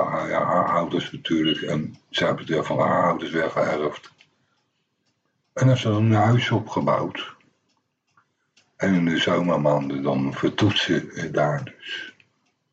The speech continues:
Nou, zo'n leuke omgeving.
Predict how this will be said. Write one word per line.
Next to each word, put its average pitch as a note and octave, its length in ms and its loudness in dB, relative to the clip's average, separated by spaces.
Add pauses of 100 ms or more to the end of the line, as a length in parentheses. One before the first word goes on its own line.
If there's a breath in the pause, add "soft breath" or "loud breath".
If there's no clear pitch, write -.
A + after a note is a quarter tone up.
(960)
Nou, A2 500 2 (840)
zo'n D2 340 -2
leuke D#2+ 280 0
omgeving. D2+ 720 -4